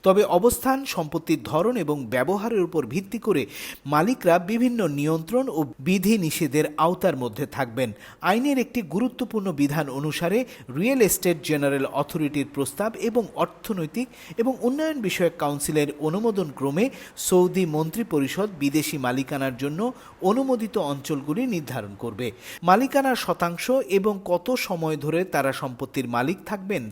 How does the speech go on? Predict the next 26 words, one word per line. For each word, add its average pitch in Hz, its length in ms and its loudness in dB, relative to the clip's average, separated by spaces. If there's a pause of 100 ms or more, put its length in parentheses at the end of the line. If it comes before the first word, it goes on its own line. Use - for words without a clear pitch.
তাও 127 280 4 (120)
নির্ধারণ 156 500 -4
করবে। 104 360 -8 (340)
এছাড়া 170 420 0 (240)
কেউ 170 200 8
যদি 165 280 2 (100)
আইন 170 380 0
বা 160 120 4
নিয়ম 139 380 -2
ভঙ্গ 139 340 -2
করেন 190 400 0
বা 147 120 2
মিথ্যা 151 420 -6 (100)
তথ্য 151 340 -4
দেন, 196 280 -4 (320)
তবে 160 220 6
তাকে 160 420 2 (120)
দশ 165 400 2
মিলিয়ন 180 640 -2 (120)
রিয়াল 175 260 4
পর্যন্ত 208 600 -2 (380)
জরিমানার 170 560 2
করার 127 400 2 (280)
বিধানও 151 420 2
রাখা 101 280 -4
হয়েছে। 110 640 -4